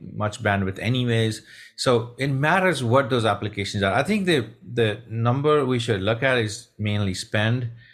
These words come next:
right? How much spend is being done in cloud versus on-prem. I think that is the right measure, uh, according to me. And, and if your application is not cloud native,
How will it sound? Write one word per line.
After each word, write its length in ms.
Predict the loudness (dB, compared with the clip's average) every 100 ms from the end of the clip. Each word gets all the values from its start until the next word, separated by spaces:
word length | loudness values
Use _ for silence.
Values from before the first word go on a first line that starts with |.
| -20 _ _ _ 0
right? 180 | 2 2
How 140 | 2
much 160 | 0 -2
spend 480 | -2 0 0 0
is 320 | -2 -4 -4 -6
being 400 | -4 -4 -2 -2
done 280 | 0 0 0
in 140 | -4
cloud 380 | -2 0 0 0
versus 440 | -2 -2 -4 -6
on-prem. 580 | -4 -6 -6 -6 -6 -8
I 100 | -8
think 200 | -6 -2
that 320 | 0 0 -2 -6
is 180 | -6 -4
the 140 | -2
right 280 | -2 -4 -6 _ -8
measure, 460 | -6 -6 -6 -8 -10 _ _ _
uh, 280 | -8 -8 -8 -12 _ _ _ _
according 280 | -8 -8 -6
to 60 | -6
me. 320 | -6 -6 -10 -20 -20 -20 -20 _ _
And, 520 | -2 0 0 -4 -6 -12 _ _ _ _ _ _ _ _ _ _
and 300 | 2 2 0
if 280 | 0 -2 -2
your 240 | 2 4 4
application 580 | 2 0 -2 -2 0
is 140 | -2 -2
not 320 | 2 2 2
cloud 260 | 4 4 4
native, 460 | 2 2 0 -4